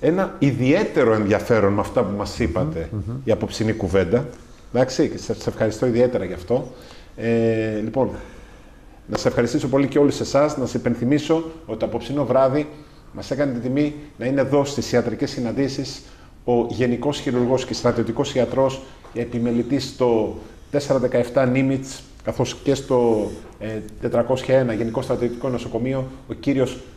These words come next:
Speaker 1: Διονύσης Πινιαλίδης. Ευχαριστώ λοιπόν και εσάς που για μία ακόμη εβδομάδα βάλατε τις ιατρικές συναντήσεις στα σπίτια σας σε όλη τη χώρα. Να ανανεώσουμε το ραντεβού μας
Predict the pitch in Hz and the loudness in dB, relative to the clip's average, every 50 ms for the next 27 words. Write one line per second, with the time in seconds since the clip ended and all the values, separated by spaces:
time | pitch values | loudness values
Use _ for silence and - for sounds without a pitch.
0 | - 113 98 104 107 117 117 131 151 156 - - 127 - - 131 120 117 120 120 | -16 -12 -6 -4 -2 0 2 2 2 0 0 -4 -8 -6 -6 -4 -2 0 2 4
1 | 123 123 117 - 82 - - - - - - - - - - - - - - - | 4 4 2 0 -2 -6 -10 -14 -14 -16 -18 -18 -18 -18 -18 -18 -20 -20 -20 -20
2 | - - - - - - - - - - - - - 120 113 - - 143 131 127 | -20 -18 -18 -18 -18 -18 -18 -18 -14 -12 -10 -4 -2 0 0 2 2 2 2 4
3 | 131 131 120 - - - - - - - - - 110 - 143 139 131 - - 120 | 2 2 2 0 -2 -4 -4 -6 -6 -6 -6 -4 -2 0 2 2 2 2 0 0
4 | 110 117 117 131 139 135 139 135 135 113 120 123 131 135 127 120 110 113 131 127 | 2 2 2 2 0 0 0 0 0 2 2 2 2 4 4 4 4 4 4 4
5 | 123 113 - 104 95 95 - - 117 110 110 107 107 135 131 - 131 120 113 107 | 4 2 2 0 -6 -8 -6 -4 -2 -2 -2 -2 -4 -4 -6 -4 -4 -4 -2 -2
6 | - 131 - - - 107 - - 135 123 - 113 - - - - - - - 135 | -2 -4 -4 -4 -6 -8 -6 -4 -4 -4 -2 -4 -4 -4 -6 -6 -6 -4 -4 -2
7 | 131 120 - 123 - - - - - - - - - - - - - - - - | -2 -2 -2 -4 -2 2 4 4 6 4 2 0 -6 -12 -16 -18 -18 -18 -18 -18
8 | - - - - - - 117 117 117 113 113 113 123 139 135 - 156 139 139 127 | -18 -18 -18 -18 -12 -6 -2 0 0 2 2 2 2 2 2 0 -2 0 2 2
9 | 131 123 123 120 143 139 123 107 95 82 - | 4 4 4 2 2 2 0 0 -2 -4 -8